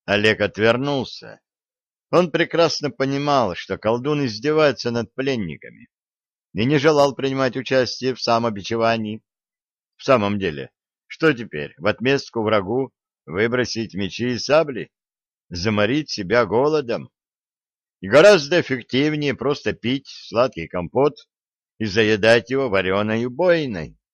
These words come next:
И пусть хозяин сам ищет пути подхода к тем, кого заполучил в свои грязные лапы.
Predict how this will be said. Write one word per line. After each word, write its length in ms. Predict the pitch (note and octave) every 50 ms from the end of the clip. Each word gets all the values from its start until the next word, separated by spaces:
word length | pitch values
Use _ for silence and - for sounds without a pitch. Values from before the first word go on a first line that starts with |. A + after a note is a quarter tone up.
| _ _ _ _ _ _ _ _ _ _ _ -
И 60 | G2+
пусть 480 | G#2+ - F#3 G#3+ A3 - - - - -
хозяин 420 | - G#2+ G2+ D#3 D#3+ E3+ F3+ D3+
сам 400 | - - - A#2 B2 B2+ B2+ B2
ищет 340 | B2 A#2 - - A#2 G#2 -
пути 280 | - G#2 F#2+ - C3+ C3+
подхода 500 | - D#3 C3 - - A2 G#2 F#2+ F#2+ F2
к 100 | - -
тем, 440 | - - G#2+ A2 A#2+ C3+ D3+ D3 _ _ _ _ _ _ _ _ _
кого 220 | - G#2+ G#2 G2+
заполучил 840 | F#2+ E2 G2+ E2+ F#2+ G2+ G2+ G2+ F#2 - F#2+ F#2+ G#2 A#2 B2+ C3+ C3
в 80 | -
свои 240 | - - F#2+ F2+ F#2
грязные 480 | F2 F#2 G#2 G#2+ A2 G#2 F2 G2 C3 D3
лапы. 440 | D#3+ F3+ E3+ - - C#2 A#1+ -